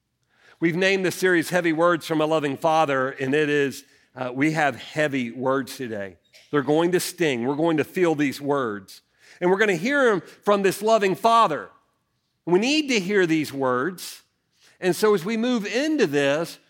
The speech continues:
recognizing that when we began this series last week, the first question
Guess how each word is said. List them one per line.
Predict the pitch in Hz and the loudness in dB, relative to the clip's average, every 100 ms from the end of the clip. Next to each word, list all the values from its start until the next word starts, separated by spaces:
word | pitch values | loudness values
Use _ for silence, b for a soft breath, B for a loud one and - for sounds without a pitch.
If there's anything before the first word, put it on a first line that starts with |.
| _ | _
recognizing | 185 262 302 254 185 156 151 175 | -4 -4 -2 -4 -2 0 0 -2
that | 170 175 | -2 -2
when | 170 185 | 0 0
we | 185 | 0
began | 180 156 214 294 | -4 -6 -4 -4
this | 294 | -6
series | - 226 202 180 | -6 -6 -4 -2
last | 190 165 - | -2 -2 -6
week, | 226 - | -8 -6
the | 180 | -6
first | 240 269 - | -4 -6 -6
question | - 233 226 - 143 127 | -4 -4 -4 -6 -6 -6